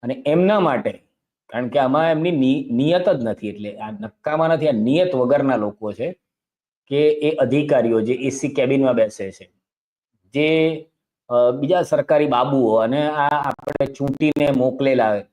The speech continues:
પ્રતિનિધિઓ, એ બધા ભેગા મળીને આપણા પૈસે તાગડગીરના કરે છે. કોઈ જગ્યાએ એમને એવો વિચાર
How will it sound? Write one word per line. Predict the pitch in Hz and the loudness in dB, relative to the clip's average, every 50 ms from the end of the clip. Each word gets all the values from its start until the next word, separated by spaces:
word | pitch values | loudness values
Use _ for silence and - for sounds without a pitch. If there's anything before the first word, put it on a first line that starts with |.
| _ _ _ | _ _ _
પ્રતિનિધિઓ, | 120 117 - 160 156 143 131 - 107 98 90 90 - _ | -8 -4 -2 0 0 0 0 -2 -4 -8 -10 -14 -18 _
એ | _ _ _ _ - | _ _ _ _ -4
બધા | 127 151 156 208 214 | -2 0 2 2 2
ભેગા | 170 147 143 139 151 151 143 | 2 2 2 2 2 2 4
મળીને | 131 120 117 117 117 117 117 123 143 139 - _ | 2 2 2 0 0 0 -2 -2 -2 -4 -10 _
આપણા | - 135 139 - 170 175 165 | -4 -4 -2 0 0 0 2
પૈસે | - 135 120 - - 135 | 0 -2 -4 -2 -4 -4
તાગડગીરના | 135 - 147 139 139 139 147 131 120 120 110 110 110 | -2 -2 -2 0 0 2 0 0 0 0 -2 -2 -4
કરે | 104 - 107 107 104 101 | -4 -4 -6 -6 -6 -8
છે. | - 120 151 - _ _ _ _ _ _ _ _ _ _ _ _ _ _ _ _ _ | -8 -12 -14 -14 _ _ _ _ _ _ _ _ _ _ _ _ _ _ _ _ _
કોઈ | - 165 190 196 196 | 0 2 4 4 4
જગ્યાએ | 170 165 156 151 156 165 170 | 4 2 0 2 2 4 4
એમને | 165 151 139 143 151 | 4 4 4 4 2
એવો | 151 147 147 139 | 2 2 2 0
વિચાર | 117 113 104 - 143 147 156 160 170 | 0 -2 -2 0 0 2 4 4 2